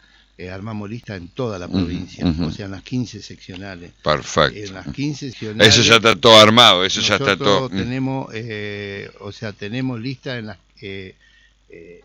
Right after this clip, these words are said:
Speaker 1: en las quince seccionales, como te, lo, lo vuelvo a repetir, o sea que está todo armadito. Eh, tenemos fe en ganar en alguna de esas
Speaker 2: Ujú.
Speaker 1: seccionales, o sea, este, porque siempre por ahí dice gana el oficialismo,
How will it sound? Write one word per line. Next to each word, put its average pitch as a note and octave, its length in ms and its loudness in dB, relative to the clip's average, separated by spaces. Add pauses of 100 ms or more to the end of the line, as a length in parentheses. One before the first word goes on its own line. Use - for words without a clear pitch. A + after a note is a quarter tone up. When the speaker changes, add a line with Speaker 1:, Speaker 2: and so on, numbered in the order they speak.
Speaker 1:
en G#2+ 100 -18
las G#2 140 -18
quince C3+ 400 -8
seccionales, C3+ 760 -10
como F#2+ 220 -14
te, - 100 -20 (100)
lo, G2 320 -12
lo F#2+ 140 -12
vuelvo G2+ 220 -8
a G#2+ 40 -10
repetir, A#2 440 -12
o C3+ 60 -10
sea - 180 -14
que F2+ 380 -16
está F#2+ 560 -12 (100)
todo A2+ 200 -8
armadito. D3 600 -8 (520)
Eh, F#2+ 720 -12 (520)
tenemos C3 420 0
fe C#3+ 200 0
en A#2+ 120 -2
ganar C#3 320 -4
en A#2+ 120 -8
alguna A#2 280 -8
de - 60 2
esas E2+ 140 2
Speaker 2:
Ujú. E2 80 -4
Speaker 1:
seccionales, E3 500 -10 (320)
o - 120 -18
sea, F#2+ 380 -12
este, E2+ 640 -16
porque F#2 200 -16
siempre A#2+ 320 -12
por G#2+ 120 -14
ahí A#2 120 -10
dice A#2+ 240 -14
gana A2+ 200 -10
el G#2 80 -12
oficialismo, G2 520 -14